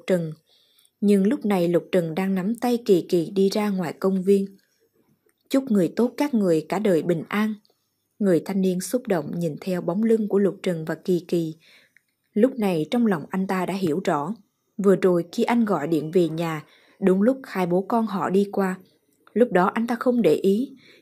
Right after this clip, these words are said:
nhưng cuộc nói chuyện của anh ta nhất định đã bị hai bố con họ nghe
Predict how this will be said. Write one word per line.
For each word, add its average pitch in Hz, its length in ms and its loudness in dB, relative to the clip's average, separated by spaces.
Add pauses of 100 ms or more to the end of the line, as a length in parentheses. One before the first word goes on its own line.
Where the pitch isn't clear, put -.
nhưng 254 280 2
cuộc 185 220 2
nói 175 200 -2
chuyện 165 320 0
của 202 80 2
anh 190 200 -2
ta 185 240 -4
nhất 208 260 -2
định 156 260 0
đã 175 120 -2
bị 196 240 0
hai 180 220 -6
bố 180 240 0
con 240 160 2
họ 170 240 -6
nghe 180 220 -2